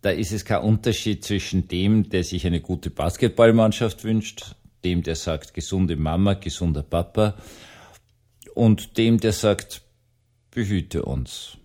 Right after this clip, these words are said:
Weil alles Gutes in der Kirche. Und Gott allen Ernstes für unsere Wünsche, wenn wir es uns nur auszusprechen trauen, und vor allen Dingen, wenn wir uns nur trau-, trauen,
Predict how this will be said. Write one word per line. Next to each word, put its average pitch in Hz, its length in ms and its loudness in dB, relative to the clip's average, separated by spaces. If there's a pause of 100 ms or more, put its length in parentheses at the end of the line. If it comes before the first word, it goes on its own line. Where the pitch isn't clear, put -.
(600)
Weil - 200 -6
alles 110 320 4
Gutes 107 440 -2
in 71 120 -4
der 71 100 -8
Kirche. 64 540 -10 (920)
Und 85 300 -2
Gott - 600 -6 (100)
allen 101 220 2
Ernstes 76 720 -6
für 92 200 -4
unsere 95 340 2
Wünsche, 113 420 6
wenn 90 180 6
wir 104 60 4
es 101 120 0
uns 123 220 0
nur 139 340 2
auszusprechen 98 1120 -2
trauen, 78 440 0 (440)
und - 120 -8
vor - 140 -8
allen 101 240 6
Dingen, 85 440 4
wenn 82 140 2
wir 95 60 4
uns 101 160 0
nur 131 100 0
trau-, 113 420 2 (220)
trauen, 98 520 4